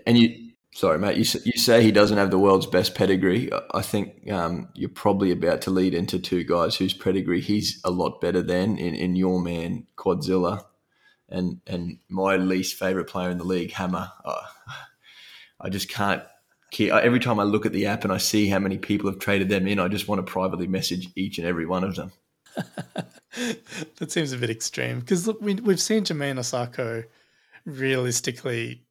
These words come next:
Speaker 2: you know, have those spike games and make quick cash for the Broncos. And, you know, obviously with him moving to the Dolphins, like, there's a world where he does do that again. But yeah, for me, it's very, pretty clear. If Osako is sitting there with a neg fifty break even or something like that, then yeah,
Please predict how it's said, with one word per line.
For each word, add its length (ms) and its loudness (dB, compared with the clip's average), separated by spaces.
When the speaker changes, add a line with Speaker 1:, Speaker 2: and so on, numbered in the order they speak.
Speaker 2:
you 100 -16
know, 60 -8
have 300 -2
those 220 -2
spike 400 -4
games 320 -8
and 160 -8
make 400 -4
quick 220 -10
cash 480 -8
for 160 -8
the 80 -4
Broncos. 600 -10
And, 160 -12
you 760 -20
know, 60 -8
obviously 360 -4
with 300 -6
him 300 -4
moving 280 -2
to 120 -4
the 100 -8
Dolphins, 800 -6
like, 180 -6
there's 200 -6
a 40 -6
world 380 -6
where 120 -6
he 100 -14
does 240 -10
do 140 -8
that 180 -6
again. 420 -8
But 240 -8
yeah, 160 0
for 160 -4
me, 280 2
it's 220 -4
very, 320 -4
pretty 220 -8
clear. 260 -10
If 160 -10
Osako 380 -2
is 160 -2
sitting 260 -6
there 140 -4
with 140 -8
a 40 -8
neg 300 -10
fifty 480 -12
break 320 -8
even 200 -10
or 60 -10
something 280 -10
like 180 -10
that, 240 -12
then 180 -16
yeah, 200 -16